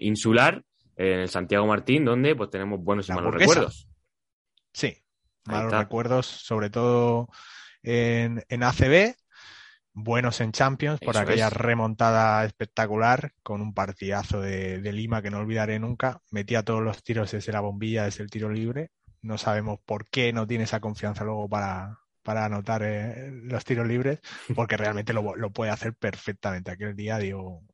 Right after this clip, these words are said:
Speaker 2: una, una exhibición. Y bueno, es también en, en Liga lef. Yo creo que hemos hecho muy buenos partidos en, en esa pista cuando, cuando estábamos en lef.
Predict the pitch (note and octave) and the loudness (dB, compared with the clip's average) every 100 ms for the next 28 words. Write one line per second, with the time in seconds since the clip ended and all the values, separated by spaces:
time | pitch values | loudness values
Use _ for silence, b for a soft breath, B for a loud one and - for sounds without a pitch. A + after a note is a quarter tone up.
0 | _ G#2+ G2+ F#2+ F2+ F2+ - B B B | _ -8 -6 -6 -8 -12 -16 B B B
1 | B C3+ C3 B2 B2 A2 - G2 G2 - | B 0 2 4 2 6 6 6 -2 -16
2 | B B B B B C#3+ C#3+ C#3 D3 F3 | B B B B B 4 6 8 8 8
3 | - D3 C#3+ D#3+ D3 A#2+ G#2+ - A#2+ A2 | 6 4 4 4 2 0 -4 -4 -2 -2
4 | G#2+ G#2+ C#3 G#2 A2+ G#2 G2+ G#2 G#2+ G#2+ | -2 -2 2 4 2 0 -6 -6 -6 -4
5 | G2+ G2 F#2+ F#2+ F#2+ G2 G2+ F#2+ - A2 | -4 -4 -6 -8 -10 -12 -14 -12 -8 -6
6 | A2 G#2+ A2+ A2+ A2 A2 G#2+ - G2 - | -6 -6 -4 -2 -2 -2 -4 -6 -6 -6
7 | G#2+ F#2 - F#2+ F#2+ F#2+ F#2+ G#2 G#2 G#2+ | -8 -8 -10 -10 -10 -10 -12 -10 -6 -4
8 | A2 G2+ G#2 - A2 A2 G2+ G2 F#2+ F#2 | -4 -4 -8 -6 -4 -4 -4 -6 -6 -8
9 | - A2+ A2 G2+ - G#2+ G#2+ G#2 F2+ | -4 -2 -2 -4 0 0 -2 -8 -10